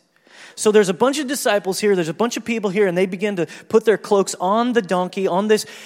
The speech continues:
He, he wasn't r-, riding a horse, by the way. He wasn't a conquering king riding a giant horse into the city to be adored and worshiped. He put himself on a colt.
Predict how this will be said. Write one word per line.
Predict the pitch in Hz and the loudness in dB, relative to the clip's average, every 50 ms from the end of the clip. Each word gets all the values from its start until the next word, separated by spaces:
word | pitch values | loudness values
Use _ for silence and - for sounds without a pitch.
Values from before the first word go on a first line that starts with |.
| - | -2
He, | - 214 233 202 | -2 0 0 0
he | 196 226 | 0 2
wasn't | 214 233 226 240 254 - | 2 2 2 0 -4 -6
r-, | 202 185 175 175 208 - _ _ | -6 -12 -14 -14 -16 -18 _ _
riding | 247 240 214 196 180 185 190 202 208 | -18 -4 0 2 2 2 0 -2 -4
a | 196 | -4
horse, | - 202 220 175 151 - - - | -2 -2 -2 -2 -2 -4 -6 -6
by | 139 127 123 | -6 -6 -6
the | 120 107 | -8 -10
way. | 110 107 110 127 _ - - - - | -10 -12 -14 -16 _ -20 -20 -6 -2
He | 202 196 | 2 2
wasn't | 214 220 202 240 214 - - - | 2 2 2 0 -4 -6 -8 -10
a | 180 - - _ _ - | -10 -10 -10 _ _ -16
conquering | - - 247 240 247 233 - 240 214 196 180 165 165 | -10 -6 -4 -4 -4 -4 0 0 2 2 2 -2 -4
king | 156 - - 233 208 180 170 156 | -6 -6 -4 -4 -2 -2 -4 -2
riding | 151 180 180 196 208 208 226 220 226 214 - - - - | 0 0 2 2 2 0 -2 -2 -4 -6 -8 -14 -14 -6
a | - 175 | -6 -6
giant | 147 139 147 180 185 196 196 190 190 185 - - - _ | -6 -4 -4 -2 -2 -2 -2 -4 -4 -6 -10 -20 -20 _
horse | - - 226 202 165 156 151 151 - - - _ - | -6 -2 0 2 2 0 0 -2 -4 -6 -8 _ -8
into | 202 208 196 - 196 | -6 -6 -4 -4 -4
the | 160 160 | -6 -4
city | 147 - - 214 190 165 143 139 - - - - - | -6 -6 -4 -2 -2 -2 -2 -4 -6 -10 -20 -18 -12
to | - 165 | -10 -6
be | 165 170 | -4 -4
adored | 160 151 156 175 180 175 160 151 | -4 -2 0 0 0 2 0 -2
and | 151 156 | -2 0
worshiped. | 185 175 156 - 151 - | 0 0 0 -2 -8 -12
He | 147 143 | -14 -10
put | - 190 180 | -6 -4 -4
himself | 208 214 - - 170 151 151 147 151 | -4 -4 -6 -4 -2 -2 -2 -2 -6
on | 147 | -8
a | 151 | -8
colt. | - - - - 143 120 - - - - - - - _ | -10 -12 -8 -8 -6 -8 -8 -12 -16 -16 -16 -16 -18 _